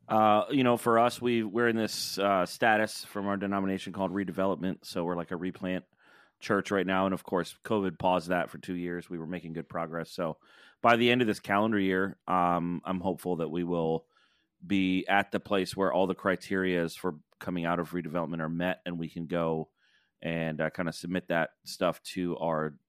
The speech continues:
uh, district executive committee, it's called, and then from there we can come out of redevelopment and just be a fully accredited church. So it's a lot of the stuff Tim talked about, uh, leader training, having all those documents and stuff in order, and then,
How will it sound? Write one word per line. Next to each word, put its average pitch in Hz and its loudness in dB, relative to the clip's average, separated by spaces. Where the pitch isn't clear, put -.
uh, 80 -4
district 90 -6
executive 85 -6
committee, 92 -4
it's 87 -6
called, 98 0
and 78 -6
then 78 -6
from 87 -4
there 87 0
we 82 -2
can 82 -10
come 82 -6
out 78 0
of 78 -4
redevelopment 76 -6
and 69 -10
just - -20
be 82 -6
a 73 -4
fully 82 -4
accredited 85 -6
church. 101 -4
So 101 -4
it's 95 -8
a - -4
lot 107 4
of 95 -2
the 87 -6
stuff - -4
Tim 90 -4
talked 87 0
about, 85 -2
uh, 82 2
leader 90 -2
training, 90 -2
having 87 -2
all 85 0
those 80 -2
documents 80 -4
and 78 -20
stuff - -6
in 78 -6
order, 78 -6
and 80 -10
then, 80 -6